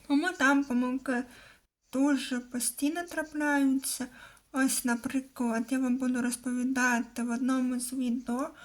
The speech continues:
про те, що я почала в'язати один виріб з спицями, і в тому виробі необхідно, е, було не з'єднувати в коло,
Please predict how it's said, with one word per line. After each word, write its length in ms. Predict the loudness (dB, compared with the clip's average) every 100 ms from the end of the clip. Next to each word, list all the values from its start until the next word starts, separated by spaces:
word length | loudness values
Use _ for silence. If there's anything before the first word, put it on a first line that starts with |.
| -20 _
про 140 | -8
те, 220 | -2 0 2
що 180 | 0
я 180 | 0 -2
почала 460 | -4 -8 -4 -2 -2
в'язати 540 | -2 -2 0 0 -2
один 500 | -4 -2 -2 -2 -4 2
виріб 640 | 4 4 2 0 -2 -6 -6
з 520 | 0 0 2 0 0 -4 -18 -20 -20 _ _
спицями, 800 | 2 2 2 0 2 2 2 0 -8
і 260 | -8 -4 -4
в 100 | -6
тому 440 | -2 -2 0 -2
виробі 560 | -2 0 0 0 0 0 -2 -12 _ _ _ _ _ -16 -2
необхідно, 1160 | 4 8 8 4 -6 2 4 4 2 -2 -2 -6 -18 -20 -20 _ _
е, 240 | -2 0 2
було 800 | 2 2 4 6 6 4 2 -4 _ _ _ _ _ _ _ _
не 280 | 2 4 4
з'єднувати 1300 | 2 6 6 6 4 2 0 -2 -4 -4 -2 0 -2 -12 -10
в 420 | -4 0 2 0 -4 -20 -20 _ _ _ _
коло, 580 | 0 2 2 0 -2